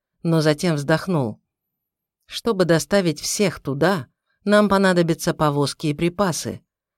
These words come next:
Некоторым придётся идти пешком. Также необходимо обеспечить временное укрытие, чтобы оставаться в безопасности во время любого надвигающегося шторма.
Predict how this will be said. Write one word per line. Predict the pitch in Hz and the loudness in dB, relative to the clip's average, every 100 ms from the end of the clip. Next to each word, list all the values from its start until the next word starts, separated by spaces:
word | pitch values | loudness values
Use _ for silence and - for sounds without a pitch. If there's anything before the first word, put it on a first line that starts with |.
| _ - | _ 0
Некоторым | 220 214 160 160 156 | 2 2 0 2 0
придётся | 151 151 165 151 160 147 | 0 2 0 0 -2 -2
идти | 147 160 | -4 -6
пешком. | 160 - - 143 110 - _ _ _ _ _ _ _ _ | -6 -6 -4 -2 -4 -8 _ _ _ _ _ _ _ _
Также | 196 165 160 | -2 0 0
необходимо | 160 143 135 156 151 190 165 | 2 2 0 -2 0 2 2
обеспечить | 147 151 - 180 147 151 156 | 2 0 -2 -4 -2 -6 -2
временное | 165 156 156 160 160 | -2 0 0 0 0
укрытие, | 180 185 208 - 131 117 - _ _ _ | 0 -2 -2 -2 -4 -4 -6 _ _ _
чтобы | - 220 175 170 | -4 0 2 0
оставаться | - 180 175 175 170 | 0 -2 -2 -2 -2
в | |
безопасности | 160 156 160 156 190 180 147 - 151 147 _ _ | -2 0 0 0 -2 -2 -6 -4 -6 -6 _ _
во | 180 180 | -2 2
время | 185 190 190 | 2 2 2
любого | 214 180 156 139 | 0 2 2 2
надвигающегося | 143 143 156 160 147 143 156 147 160 | 0 0 0 0 0 0 -4 -4 -4
шторма. | - - 190 113 110 | -6 -4 -2 -4 -8